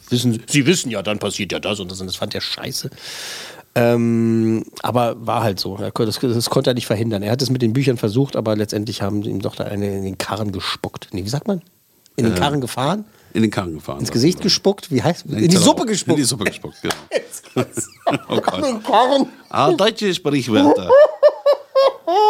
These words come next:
Speaker 2: Sehr schön.
Speaker 1: Ah, äh, die Story, äh, des Films spielt, äh, ähm, im Dezember, wenn man sich jetzt dran erinnert. Das liegt aber wirklich nur daran,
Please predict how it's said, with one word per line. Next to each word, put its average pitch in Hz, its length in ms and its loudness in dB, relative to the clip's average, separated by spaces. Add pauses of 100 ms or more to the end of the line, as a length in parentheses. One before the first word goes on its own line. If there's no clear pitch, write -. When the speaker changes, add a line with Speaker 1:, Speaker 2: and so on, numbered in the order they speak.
(160)
Speaker 2:
Sehr 392 220 6
schön. 90 340 -2 (800)
Speaker 1:
Ah, 330 840 8
äh, 202 280 6
die 190 140 -2
Story, 254 480 2
äh, 208 140 0
des 202 100 -4
Films 220 240 0
spielt, 208 320 2
äh, 165 240 4
ähm, 175 380 -2
im 165 180 0
Dezember, 175 480 2
wenn 202 100 0
man 196 120 -2
sich 180 100 -4
jetzt 185 300 0
dran 190 100 2
erinnert. 185 460 0
Das - 100 -4
liegt 190 160 -2
aber 160 200 2
wirklich 165 200 -8
nur 175 120 4
daran, 165 500 2